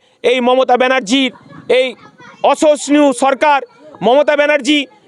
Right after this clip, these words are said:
এই রাজ্যটাকে বিজেপির হাতে, আরএসএস-এর হাতে তুলে দিতে চাইছে, তার বিরুদ্ধে লড়াই জারি রাখি। আসুন একসাথে আমরা ধর্না মঞ্চে গিয়ে বিজেপি এবং তৃণমূলের সঙ্গে, তৃণমূলের বিরুদ্ধে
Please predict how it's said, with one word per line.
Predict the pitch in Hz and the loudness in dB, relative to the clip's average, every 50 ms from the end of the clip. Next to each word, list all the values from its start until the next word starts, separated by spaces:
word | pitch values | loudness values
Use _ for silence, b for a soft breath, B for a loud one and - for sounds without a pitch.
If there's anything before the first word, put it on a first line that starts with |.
| - | -4
এই | - 262 294 | -2 -2 0
রাজ্যটাকে | 285 285 294 247 202 294 254 294 262 277 285 | 0 -2 -2 -2 -2 -2 -2 0 0 0 0
বিজেপির | 302 277 311 285 285 277 269 | 0 -2 -2 -2 0 0 0
হাতে, | 277 269 294 | 0 0 0
আরএসএস-এর | 294 294 294 269 - 294 240 285 285 | 2 2 2 0 0 -2 0 0 0
হাতে | 277 233 277 | 0 0 0
তুলে | 220 285 269 269 240 | 0 2 2 0 0
দিতে | 269 254 269 269 | 0 -2 -2 -2
চাইছে, | 262 277 277 247 - 285 269 262 240 b b b b b b - | 0 -2 -2 -2 0 0 0 0 0 b b b b b b -4
তার | 262 262 285 269 | -2 -2 0 -2
বিরুদ্ধে | 220 226 254 254 247 190 247 | -2 -2 -2 -4 -2 0 0
লড়াই | 247 247 247 240 247 240 | 0 2 2 2 2 0
জারি | 190 214 233 247 247 | 0 -2 -2 0 0
রাখি। | 240 240 233 - 214 214 185 B B B B | -2 -2 -2 -4 -6 -6 -6 B B B B
আসুন | - 226 240 - 294 294 254 | -4 -4 -2 0 0 0 2
একসাথে | - - - - - 269 247 240 240 | 0 -2 -4 -2 -2 -2 0 0 0
আমরা | 240 233 233 240 226 208 b b b b - | 0 0 0 -2 -2 -4 b b b b -6
ধর্না | 147 185 226 240 247 247 240 | -2 -2 -2 0 0 -2 0
মঞ্চে | 233 233 233 - 240 233 | 0 -2 0 0 0 0
গিয়ে | 196 208 262 277 302 311 b b b b b - | 0 0 2 2 2 0 b b b b b -6
বিজেপি | 156 202 247 202 277 262 262 262 | -4 -2 -2 0 -2 0 0 0
এবং | 254 254 254 233 | 0 0 -2 -2
তৃণমূলের | 247 240 240 247 247 247 240 240 226 | -2 -2 0 2 2 2 2 0 0
সঙ্গে, | - - 233 233 220 202 | 0 -2 -2 -2 -2 -4
তৃণমূলের | - - 233 240 247 247 247 247 233 | -4 -2 0 0 2 2 2 0 0
বিরুদ্ধে | 196 240 254 214 190 285 311 | 0 -2 -2 0 0 0 0